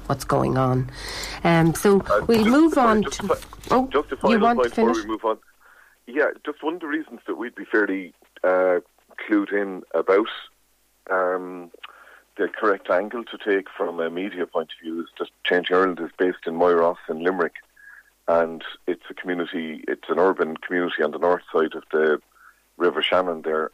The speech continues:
Speaker 2: uh, and it has suffered a lot of stigmatisation over the years, decades, due
Speaker 1: Mm,
Speaker 2: to gang
Speaker 1: mm.
Speaker 2: violence and, uh, state, i-, i-,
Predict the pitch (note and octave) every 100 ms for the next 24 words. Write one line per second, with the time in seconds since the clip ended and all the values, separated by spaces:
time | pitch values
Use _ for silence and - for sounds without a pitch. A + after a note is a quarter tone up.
0 | - D2+ D2+ D2+ - D2+ D#2+ D#2+ D#2+ -
1 | - F2 - F2+ F2 - - _ _ _
2 | _ - _ - - - F2 E2 E2 F2+
3 | D#2+ - - F#2+ F2+ F2+ E2 F#2 F#2 -
4 | E2 D#2 - _ - F2+ D#2+ D#2+ E2 F2
5 | E2 - F2 F2+ E2 D2+ - - - E3+
6 | D#3+ D3 D2+ D2 E2 D#2+ - F2 F2+ G2
7 | - - - D#2+ D#2+ D#2 - - _ _
8 | _ _ _ - D2 D2+ D2 - F2 E2
9 | D#2+ - - - D2+ - - -